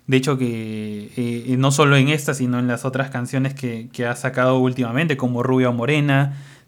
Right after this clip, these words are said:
tienes Lado Izquierdo y Alucinándote, son los tres temas que ha lanzado en el dos mil veintiuno. Y se nota, se nota totalmente la, la diferencia, ¿no? Digamos, no el abismo, pero en la calidad, la producción.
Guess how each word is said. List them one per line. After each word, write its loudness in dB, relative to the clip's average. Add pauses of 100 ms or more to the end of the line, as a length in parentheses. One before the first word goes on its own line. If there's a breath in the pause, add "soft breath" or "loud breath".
tienes 2
Lado 4
Izquierdo 2
y -2
Alucinándote, 2
son -2
los -6
tres 2
temas 0
que -2
ha 4
lanzado 2
en 4
el 0
dos -4
mil 2
veintiuno. 2 (1080 loud breath)
Y 6
se 2
nota, 4 (220)
se 2
nota 4 (600)
totalmente 4
la, 4
la 2
diferencia, 2
¿no? 2
Digamos, 2
no 4
el 6
abismo, 2
pero 2
en 0
la -4
calidad, 2
la 0
producción. -2